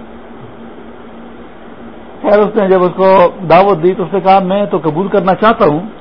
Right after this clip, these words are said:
لیکن ہم جو شراب پیتے اور بدکاری کرتے ہیں، اس کا کیا ہوگا؟ ان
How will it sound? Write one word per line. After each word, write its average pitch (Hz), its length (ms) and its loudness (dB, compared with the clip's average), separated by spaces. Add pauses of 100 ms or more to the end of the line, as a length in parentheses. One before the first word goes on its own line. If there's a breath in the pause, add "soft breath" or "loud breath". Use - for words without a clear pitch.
(640)
لیکن 170 240 -2
ہم 190 80 0
جو 196 100 2
شراب 180 400 2
پیتے 220 240 -4
اور 185 140 4
بدکاری 151 440 0
کرتے 165 300 -2
ہیں، 196 60 2
اس 185 100 -6
کا 147 100 -2
کیا 120 180 -4
ہوگا؟ 104 280 -10 (2500)
ان 156 80 -2